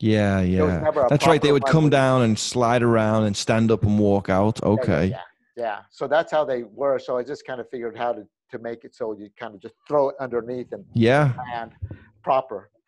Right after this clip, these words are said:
Speaker 1: Yeah.
Speaker 2: So I was doing that. So it was, man, so that was fun. But then I turned pro in, in, uh, June.
Speaker 1: Yeah, yeah. So it's kinda like Tom Curran, like, you went up kinda like the, uh, surf ranks,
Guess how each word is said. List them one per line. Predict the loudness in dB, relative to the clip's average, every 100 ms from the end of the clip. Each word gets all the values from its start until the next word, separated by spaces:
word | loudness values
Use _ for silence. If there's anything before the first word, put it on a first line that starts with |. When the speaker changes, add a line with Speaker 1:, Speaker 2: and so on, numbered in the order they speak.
| _
Speaker 1:
Yeah. | -2 2 2 0 -6 -4
Speaker 2:
So | 0
I | 2
was | 0
doing | -6 -10 -8
that. | -6 -6 -8
So | -10
it |
was, | -12 -14 _ _ -6
man, | -6 -4
so | -2
that | -2
was | -2 -6
fun. | -4 -4 -4 -10
But | -10
then | -6 -4
I | -4
turned | -6 -12
pro | -4 -2 0 -2
in, | -6 -14 _
in, | -18 -18 -18 _ _ -20
uh, | -20 -20 -20 _ _ _ _ _
June. | -14 -14 -14 -20 _ _ _ -4
Speaker 1:
Yeah, | 0 2 2 2
yeah. | 2 2 0 -2 -4 -10 _ _
So | -4
it's | 0
kinda | 2 2
like | 2 2
Tom | 2 2
Curran, | 2 2 4
like, | 2 0 0
you |
went | 2 2
up | 0 -2
kinda | 0 2 4
like | 0
the, | 0 2 2
uh, |
surf | 0 0 0 0
ranks, | 0 2 2 0 -8